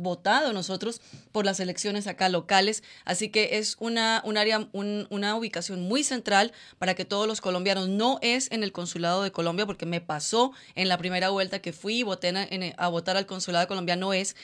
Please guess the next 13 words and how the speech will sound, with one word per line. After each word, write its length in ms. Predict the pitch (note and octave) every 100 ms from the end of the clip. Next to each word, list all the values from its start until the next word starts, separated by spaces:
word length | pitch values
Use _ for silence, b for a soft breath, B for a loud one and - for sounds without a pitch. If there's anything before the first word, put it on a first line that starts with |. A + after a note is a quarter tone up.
| B -
es 200 | F#3 F#3+
en 100 | F#3
el 160 | F#3+
Multi-Service 920 | G3+ B3+ A#3+ B3+ - - G#3 F#3+ G#3 F3+
de 100 | E3+
West 420 | D#3+ F#3 F#3 -
Gray, 320 | F3+ G3 A3+ B B -
así 240 | E3+ G3
que 160 | G#3 -
atención 420 | F#3+ F#3+ F3+ G3
colombianos, 600 | G3 G#3 F#3 F#3 F#3 F3+
muy 160 | G3 G#3
importante, 640 | G#3 F3+ F#3 F3+ F3 G3